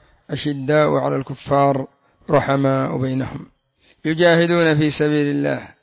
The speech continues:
بأنواع الجهاد القولي والفعلي والاعتقادي والمالي لإعلاء كلمة الله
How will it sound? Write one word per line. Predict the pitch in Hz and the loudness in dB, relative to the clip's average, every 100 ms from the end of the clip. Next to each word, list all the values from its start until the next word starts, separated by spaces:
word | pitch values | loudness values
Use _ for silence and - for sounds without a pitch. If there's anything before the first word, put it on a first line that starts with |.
| _ _ _ _ _ _ _ _ 156 | _ _ _ _ _ _ _ _ -2
بأنواع | 156 156 156 147 | 0 2 2 2
الجهاد | 147 147 151 151 | 0 0 2 0
القولي | 143 151 151 147 139 | 0 0 2 4 2
والفعلي | 139 131 147 135 139 | 0 0 0 2 0
والاعتقادي | 131 131 123 127 139 131 117 110 - _ _ _ _ _ | 0 -2 -4 -6 -2 -2 -4 -10 -14 _ _ _ _ _
والمالي | 156 147 151 160 151 143 | 0 2 4 4 4 2
لإعلاء | 139 143 135 143 139 | 0 0 0 0 -2
كلمة | 135 143 135 131 131 | -2 -4 -2 -2 -4
الله | 127 127 123 | -4 -4 -6